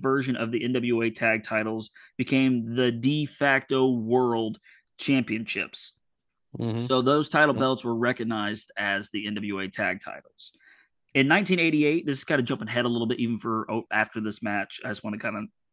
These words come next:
Speaker 1: just some of my research here. In eighty-eight, Turner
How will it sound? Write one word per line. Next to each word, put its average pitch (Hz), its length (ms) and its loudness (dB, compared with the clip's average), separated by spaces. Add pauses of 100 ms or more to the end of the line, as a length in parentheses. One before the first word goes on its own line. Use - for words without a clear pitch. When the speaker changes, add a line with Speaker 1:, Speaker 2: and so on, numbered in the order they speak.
(360)
Speaker 1:
just 185 180 -8
some 135 140 4
of 120 40 4
my 117 80 4
research 113 520 0
here. 107 240 -4 (500)
In 139 120 2
eighty-eight, 156 520 4 (320)
Turner 190 480 2